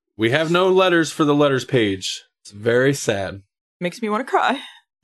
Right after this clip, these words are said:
Speaker 1: Don't make Melanie cry.
Speaker 2: No.
Speaker 1: If you have thoughts on whatever we're gonna talk about or what we've talked about on a previous episode, episode, ep-, episode.
Speaker 2: Or what we're gonna
Speaker 1: <laughs>
Speaker 2: need to be talking about next episode.
Speaker 1: If you have thoughts on Thor, Goddess of Thunder, uh,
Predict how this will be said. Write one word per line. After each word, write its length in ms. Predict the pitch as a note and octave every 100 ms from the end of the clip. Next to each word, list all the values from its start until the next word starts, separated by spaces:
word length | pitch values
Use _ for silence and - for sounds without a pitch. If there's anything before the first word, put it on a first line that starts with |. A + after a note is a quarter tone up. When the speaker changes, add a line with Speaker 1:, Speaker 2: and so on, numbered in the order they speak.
| -
Speaker 1:
Don't 200 | C3+ F#3
make 200 | F#3 -
Melanie 320 | D3 C3+ A2
cry. 420 | - G#2 F2+ F2 G2+
Speaker 2:
No. 180 | - - D#4+ - _ _ _
Speaker 1:
If 180 | C3+ C3+
you 240 | G3+ B3+ F#3
have 300 | G3+ G3 -
thoughts 380 | F3+ E3+ E3
on 140 | D3+ C#3+
whatever 500 | C#3+ - D3 D#3+ E3+
we're 140 | E3
gonna 160 | D#3+ D#3+
talk 280 | E3 D#3 D#3
about 320 | D3+ D3+ C3
or 120 | B2+
what 160 | B2 A2+
we've 160 | A#2+
talked 240 | - D3+ -
about 160 | C#3+
on 140 | C#3 C3+
a 40 |
previous 460 | - C#3 C3+ C3 C3+
episode, 480 | B2+ B2+ C3+ B2+ -
episode, 560 | C3 C3 - B2 A#2+ - _ -
ep-, 160 | A2 _ _ -
episode. 720 | C#3+ - C3 - C3+ C3+ C3 _ _ _ -
Speaker 2:
Or 80 | F3
what 100 | E3+
we're 160 | E3
gonna 280 | G3+ - D#3 -
Speaker 1:
<laughs> 60 | -
Speaker 2:
need 240 | F3+ G#3
to 40 | F3+
be 240 | F3+ A3
talking 260 | G#3+ G3+ G3+
about 260 | G3 F#3+
next 240 | F#3 G#3 G#3+
episode. 520 | G#3 G#3+ G#3+ G#3 - -
Speaker 1:
If 180 | C3+ C3+
you 120 | G#3
have 100 | A#3
thoughts 260 | F3 E3 C#3
on 120 | A#2+
Thor, 360 | D#3+ D#3+ D#3+ D3
Goddess 400 | C3+ C3 C3 B2
of 120 | -
Thunder, 420 | C#3+ D#3 F3 F3 _ _ _ -
uh, 520 | G#2 G2+ G2+ G2